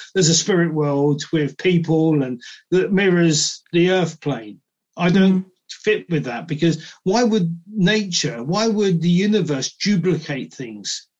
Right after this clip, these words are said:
Speaker 1: I don't think it would. I think there's new experiences out there to explore with new parts of your energy that you haven't actually recognized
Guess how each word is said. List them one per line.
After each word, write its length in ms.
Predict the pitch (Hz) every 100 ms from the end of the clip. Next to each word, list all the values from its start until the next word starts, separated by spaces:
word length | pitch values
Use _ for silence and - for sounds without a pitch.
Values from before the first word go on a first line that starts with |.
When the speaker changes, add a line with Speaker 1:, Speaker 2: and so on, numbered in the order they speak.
| _ _ _
Speaker 1:
I 100 | 156 208
don't 180 | 220 175
think 200 | 190 165
it 120 | 151
would. 420 | 196 220 - - - _ -
I 160 | 160 190
think 240 | 170 190
there's 180 | 170 147
new 280 | 156 175 214
experiences 640 | 190 - - 147 131 135 135
out 160 | 127
there 160 | 139 127
to 200 | - 127
explore 600 | 117 - - 143 123 117 - - -
with 200 | 151 139
new 360 | 156 180 208
parts 420 | 165 170 147 147 147
of 80 |
your 200 | 139 151
energy 380 | 165 180 151 143
that 160 | 143 143
you 100 | 165
haven't 380 | - 180 170 170
actually 480 | 170 156 - 160 156
recognized 800 | 165 170 160 151 151 147 139